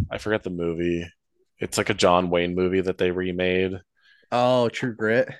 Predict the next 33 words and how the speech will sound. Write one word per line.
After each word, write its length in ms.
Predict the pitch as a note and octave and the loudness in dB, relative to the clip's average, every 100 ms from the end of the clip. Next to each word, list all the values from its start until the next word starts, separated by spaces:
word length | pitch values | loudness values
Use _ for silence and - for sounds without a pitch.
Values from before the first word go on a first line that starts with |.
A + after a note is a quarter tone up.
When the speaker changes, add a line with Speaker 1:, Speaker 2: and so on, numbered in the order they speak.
| _ | _
Speaker 1:
Yeah, 280 | A2 G#2 F#2 | 2 4 6
I 60 | F#2+ | 4
was 140 | G#2+ | 4
like, 320 | A#2 G#2+ - - _ _ _ | 4 4 0 -14 _ _ _
him 420 | - A2+ A2 A#2 B2+ | -6 0 2 2 0
with 140 | B2+ | -2
the 80 | G2+ | -8
beard 440 | - F#2 G2 G#2 | -4 2 2 4
and 120 | G2+ | 2
the, 100 | F#2+ - _ _ | -2 -4 _ _
and 180 | G#2+ F#2+ | -4 -2
the 120 | F#2+ E2 - | -2 -4 0
eye 220 | F2 F#2 | 2 2
patch, 400 | A2 G2+ G#2 A2 | 0 0 0 -2
I 40 | |
was 120 | G2+ | -2
like, 240 | G#2 G2+ - | 0 -2 -2
"Huh, 280 | A#2+ A#2 G2 | 0 2 2
weird 300 | A2 A2 F#2 | 0 -2 -4
Solid 320 | - G#2 G2+ | -6 -4 -4
Snake 280 | - G2+ G2 G#2+ | -4 -4 -2 0
vibes." 340 | G#2 G#2+ - A#2 | 2 0 -4 -6
Hmm. 340 | A2 F#2+ F#2+ - - - | -4 -4 -8 -12 -20 -6
Speaker 2:
That's 340 | A2 G#2+ F#2+ F#2 | 2 4 6 4
Speaker 1:
Uh, 120 | F#2+ | 4
Speaker 2:
true, 280 | D3 D#3 C3 | 4 4 4
yeah. 420 | C3 C3+ A2+ - _ _ _ | 4 4 2 -2 _ _ _
Speaker 1:
I 60 | A2 | 0
was 120 | G#2+ | 2
like, 200 | A2 F#2+ | 2 4
Speaker 2:
He's 80 | E3+ | 4
a, 80 | C#3+ | 4
Speaker 1:
"Huh." 340 | C3+ A#2+ | 4 2